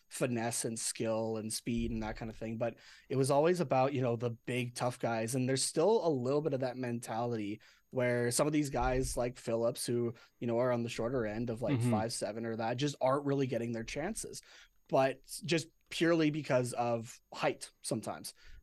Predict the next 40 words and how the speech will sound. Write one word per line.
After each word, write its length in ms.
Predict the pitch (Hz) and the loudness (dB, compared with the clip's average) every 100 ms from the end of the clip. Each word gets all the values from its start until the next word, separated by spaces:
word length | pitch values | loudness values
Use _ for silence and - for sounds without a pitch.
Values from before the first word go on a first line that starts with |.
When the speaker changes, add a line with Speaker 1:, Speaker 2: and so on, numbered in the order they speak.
| - | -4
Speaker 1:
um, 380 | 123 117 113 117 | 0 0 0 0
or 220 | 127 123 117 | 2 2 2
body 420 | 135 123 123 131 | -2 2 4 4
weight 220 | 107 101 _ _ _ | -2 -6 _ _ _
kind 160 | - 107 | -8 -8
of 60 | 107 | -6
thing. 240 | 107 82 - - - | -8 -8 -18 -20 -6
Um, 560 | 123 127 120 117 110 110 _ | 0 2 2 0 -4 -8 _
but 160 | 147 - _ _ _ _ - | -4 -4 _ _ _ _ -2
those 160 | 139 156 | 0 4
guys 240 | 180 175 | 4 4
can 140 | 160 | 0
play, 300 | 135 170 127 | 2 4 4
and 200 | 127 127 135 | 2 0 0
I 60 | |
think 200 | 135 160 | 0 2
Matthew 280 | 131 143 143 | 2 0 -2
Phillips 320 | 131 127 123 | -2 -4 -4
showed 320 | - - 127 | -4 0 2
it 100 | 131 | 0
tonight, 420 | - 120 151 98 - | -2 0 0 -2 -4
right? 200 | 127 - | -6 -2
Like, 200 | 131 135 _ | -4 -4 _
like 120 | 139 127 | 0 0
I 40 | |
said, 220 | 131 131 | 2 2
he 40 | 131 | 2
put 180 | 135 | 2
up 120 | 127 - | 0 0
two 140 | 143 | -2
points, 400 | 131 131 131 - - - _ | 0 -2 -2 -4 -10 -20 _
uh, 240 | 123 120 123 | 2 2 2
clocked 280 | 175 156 - | 2 0 2
just 240 | 151 - | 0 2
under 300 | 131 139 143 | 0 2 2
thirteen 500 | 135 135 - 156 120 | 2 -2 0 0 0
minutes 260 | 123 139 117 | 0 -2 -4
of 100 | - | -6
ice 280 | 104 165 - | -6 -4 -4
time. 340 | 143 143 170 | -4 -2 -4